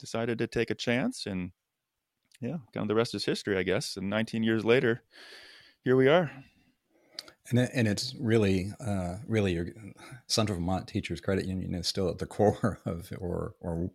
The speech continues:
Speaker 2: part of what the core of eight oh two Credit Union is. There's just been a lot of
Speaker 1: Yeah.
Speaker 2: evolution, uh,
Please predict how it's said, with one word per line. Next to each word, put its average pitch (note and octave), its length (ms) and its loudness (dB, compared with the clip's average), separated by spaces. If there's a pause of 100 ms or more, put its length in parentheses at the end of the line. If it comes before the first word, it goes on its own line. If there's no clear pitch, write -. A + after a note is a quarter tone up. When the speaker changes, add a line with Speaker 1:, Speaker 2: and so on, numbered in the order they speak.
Speaker 2:
part A2+ 320 6
of F2 300 -4
what F2 160 -2
the - 80 -8
core F2+ 340 -2
of F2+ 300 -4
eight G2 100 -2
oh F2 80 -2
two F2+ 180 -6
Credit F2+ 260 0
Union F2+ 260 -2
is. F2+ 220 -6 (440)
There's A2 200 -6
just F#2+ 180 -2
been G2+ 100 0
a F#2 80 -4
lot F#2 220 2
of E2+ 80 -4
Speaker 1:
Yeah. G#2 160 -2
Speaker 2:
evolution, F#2 640 -2 (460)
uh, E2+ 360 -6